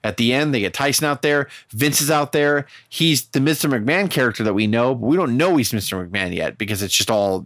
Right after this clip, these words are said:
so new. So he's out there parading Tyson around. He's got security all around him. He's got Slaughter in there and Patterson. And he's like, "Uh-huh, I got Tyson. He will be a, you know, part of WrestleMania, blah, blah, blah." Austin's music hits. Austin comes out.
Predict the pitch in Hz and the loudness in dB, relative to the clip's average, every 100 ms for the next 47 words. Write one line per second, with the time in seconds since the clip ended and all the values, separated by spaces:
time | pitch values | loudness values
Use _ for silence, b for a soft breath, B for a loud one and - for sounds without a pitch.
0 | - - 113 107 175 147 92 B B B | -6 -2 0 2 2 2 0 B B B
1 | B 151 151 139 147 139 156 139 139 131 | B 2 4 4 2 2 0 2 0 2
2 | 135 135 127 127 - - 127 120 127 123 | 2 2 0 -2 -4 -2 0 2 0 2
3 | 120 120 117 110 - - - 160 143 139 | 2 2 0 -2 -2 -4 0 2 4 4
4 | 131 131 123 123 120 120 104 90 - 147 | 2 2 0 0 0 -2 -2 -4 -2 -2
5 | 143 135 131 123 123 117 120 131 131 120 | 0 2 0 0 -2 -2 -2 -2 -2 -2
6 | 131 120 117 B B 113 104 95 101 104 | -2 -4 -6 B B -2 0 -2 -2 0
7 | 160 220 240 - B B 156 208 180 180 | 2 4 2 -2 B B 2 4 2 2
8 | 185 180 _ _ _ - 156 175 - - | 2 0 _ _ _ -2 0 2 2 0
9 | 143 120 B B B 139 135 113 117 107 | -4 -10 B B B 0 2 2 2 2
10 | 95 95 117 113 90 98 160 165 151 131 | 0 -2 -2 -2 -2 -2 0 2 2 2
11 | 147 196 202 196 160 151 147 156 160 151 | 0 0 0 0 0 0 2 2 2 2
12 | B B B - 139 143 - 127 117 139 | B B B -4 0 2 2 0 2 2
13 | 135 127 143 123 - 123 117 131 123 110 | 2 2 0 0 0 0 0 0 0 0
14 | 113 110 - | 2 0 -2